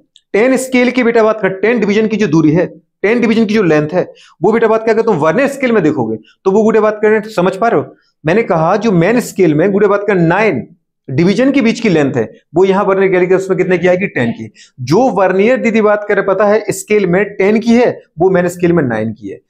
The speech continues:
जो, गुड़िया बात करे, पता है, मेन scale में टेन की है, वो यहाँ, गुड़िया बात की, generally कितने की पड़ेगी? वन point,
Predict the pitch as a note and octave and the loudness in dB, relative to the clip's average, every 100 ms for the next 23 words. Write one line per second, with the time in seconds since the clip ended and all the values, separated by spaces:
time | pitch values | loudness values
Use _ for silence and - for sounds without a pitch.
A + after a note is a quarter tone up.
0 | _ - D3 A#3 A#3 A3+ A3+ A3+ A3+ G#3+ | _ -4 -2 0 2 2 0 0 -2 0
1 | A3+ G3+ F#3+ A3+ - A#3 A#3 A#3 A3 A3+ | 0 0 0 0 -2 0 0 0 0 0
2 | B3 E3+ C3 - D#3 F3+ F#3 F#3 F#3 F3+ | 0 0 -2 -6 0 2 2 2 2 2
3 | F3+ E3+ F3+ F3+ E3+ F3+ F#3 F#3+ F#3 F#3+ | 0 -2 0 0 0 0 0 0 0 0
4 | G3 D#3+ D#3 E3 F#3+ A#3 | 0 -2 -4 -2 0 -2